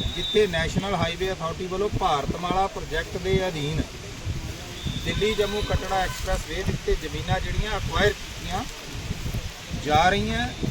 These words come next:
ਉਹ ਜ਼ਮੀਨਾਂ ਅਕਵਾਇਰ ਕੀਤੀਆਂ ਜਾ ਰਹੀਆਂ ਜਿਨ੍ਹਾਂ ਦਾ ਇੱਕ ਵੀ ਦਮੜਾ ਜਿਹੜਾ ਉਹ ਕਿਸਾਨਾਂ ਨੂੰ ਅਜੇ ਤੱਕ ਨਹੀਂ ਦਿੱਤਾ ਗਿਆ। ਸਾਡੀ ਉੱਚ ਪ੍ਰਸ਼ਾਸਨ ਦੇ ਨਾਲ ਬਾਰ-ਬਾਰ ਮੀਟਿੰਗ ਦੇ ਦੌਰ ਚੱਲਦੇ ਰਹੇ ਤੇ ਲਗਭਗ ਸਾਢੇ ਤਿੰਨ ਸਾਲ ਤੋਂ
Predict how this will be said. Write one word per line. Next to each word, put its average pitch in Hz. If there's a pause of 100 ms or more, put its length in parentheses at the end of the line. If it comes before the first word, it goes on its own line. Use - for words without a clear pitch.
(720)
ਉਹ 269
ਜ਼ਮੀਨਾਂ 233
ਅਕਵਾਇਰ 208
ਕੀਤੀਆਂ -
ਜਾ 175
ਰਹੀਆਂ 208
ਜਿਨ੍ਹਾਂ 202
ਦਾ 196
ਇੱਕ 185
ਵੀ -
ਦਮੜਾ 165
ਜਿਹੜਾ 139 (960)
ਉਹ 220
ਕਿਸਾਨਾਂ 185
ਨੂੰ 190
ਅਜੇ 180
ਤੱਕ 180
ਨਹੀਂ 160
ਦਿੱਤਾ 131
ਗਿਆ। - (1700)
ਸਾਡੀ 233 (100)
ਉੱਚ 220
ਪ੍ਰਸ਼ਾਸਨ 208
ਦੇ 214
ਨਾਲ 220
ਬਾਰ-ਬਾਰ 190
ਮੀਟਿੰਗ 190
ਦੇ 202
ਦੌਰ 170
ਚੱਲਦੇ 170
ਰਹੇ 226
ਤੇ 247
ਲਗਭਗ 180
ਸਾਢੇ 196
ਤਿੰਨ 180
ਸਾਲ 180
ਤੋਂ 196